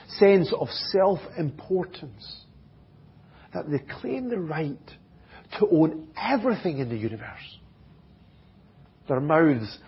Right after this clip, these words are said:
lay claim to heaven, and their tongues take possession of the earth.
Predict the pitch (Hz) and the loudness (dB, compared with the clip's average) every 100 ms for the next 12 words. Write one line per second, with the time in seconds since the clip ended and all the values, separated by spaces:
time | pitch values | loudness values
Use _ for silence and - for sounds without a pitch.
0 | - 143 143 143 143 - 151 135 123 123 | -10 0 2 2 -2 -2 0 0 -4 -10
1 | - 127 120 104 - - - _ _ _ | -6 -6 -6 -8 -14 -20 -20 _ _ _
2 | _ - _ _ 117 110 - - 156 143 | _ -20 _ _ -16 -16 -16 -6 -4 -4
3 | 123 - 151 - 127 110 123 - 98 - | -8 -8 -10 -8 -10 -10 -10 -12 -14 -12
4 | 87 - | -14 -16